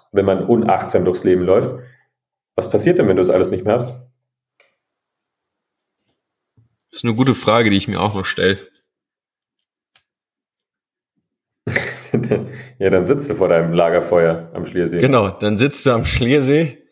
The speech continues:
Speaker 1: Und denkst, was
Speaker 2: guckst
Speaker 1: mach ich mit
Speaker 2: auf
Speaker 1: der
Speaker 2: einen
Speaker 1: ganzen
Speaker 2: Meter
Speaker 1: Zeit?
Speaker 2: Schnee und denkst dir, „Was mach ich denn jetzt?“ <laughs>
Speaker 1: <laughs>
Speaker 2: „Ach, da, ich, ich setz mich einfach nochmal in den Schneidersitz.“
Speaker 1: Ja.
Speaker 2: Na, Spaß beiseite.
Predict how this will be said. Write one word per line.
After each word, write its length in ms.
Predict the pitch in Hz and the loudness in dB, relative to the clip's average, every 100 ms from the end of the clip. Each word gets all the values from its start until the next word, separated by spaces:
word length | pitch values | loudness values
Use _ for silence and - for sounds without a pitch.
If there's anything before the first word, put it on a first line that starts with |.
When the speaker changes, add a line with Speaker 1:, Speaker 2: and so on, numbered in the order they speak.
| _ - | _ -14
Speaker 1:
Und 140 | 92 | -2
denkst, 180 | 87 82 | 0 2
was 60 | - | 0
Speaker 2:
guckst 40 | 117 | 2
Speaker 1:
mach 80 | 170 | 2
ich 60 | |
mit 60 | 135 | 2
Speaker 2:
auf 40 | 123 | 2
Speaker 1:
der 100 | - | 2
Speaker 2:
einen 100 | 127 | 2
Speaker 1:
ganzen 100 | 131 | 2
Speaker 2:
Meter 160 | 127 85 | 2 2
Speaker 1:
Zeit? 100 | 82 | 0
Speaker 2:
Schnee 240 | 120 147 | 2 2
und 80 | 127 | 2
denkst 180 | 123 131 | 0 2
dir, 80 | |
„Was 160 | 113 - | 0 -2
mach 140 | 143 | -6
ich 140 | 143 - | -8 -6
denn 140 | 98 | -6
jetzt?“ 340 | 92 95 - - - | -4 -6 -8 -12 -12
<laughs> 920 | 117 - _ - _ _ _ _ - | -14 -14 _ -20 _ _ _ _ -8
Speaker 1:
<laughs> 600 | - - - 131 - - - - - - - - _ _ _ _ - | -6 -2 -2 -2 -4 -6 -8 -12 -12 -16 -18 -20 _ _ _ _ -4
Speaker 2:
„Ach, 260 | 165 - - - - | -4 -4 -14 -14 -4
da, 140 | 123 | 0
ich, 280 | - - - | 0 -2 -6
ich 100 | 135 | 0
setz 180 | 160 170 | 2 2
mich 140 | 156 | 2
einfach 200 | 151 175 | 2 2
nochmal 420 | 180 165 127 98 | 4 4 4 2
in 100 | 95 | 4
den 120 | 92 | 2
Schneidersitz.“ 720 | 90 92 92 95 98 90 - - _ _ _ _ _ _ - | 2 2 2 2 0 -2 -6 -8 _ _ _ _ _ _ -8
Speaker 1:
Ja. 280 | 101 92 - - - - | 0 0 0 -8 -20 -14
Speaker 2:
Na, 280 | - 90 | -8 -6
Spaß 360 | 90 - 90 - | -6 0 0 2
beiseite. 560 | 92 87 95 95 87 | 0 2 2 2 -2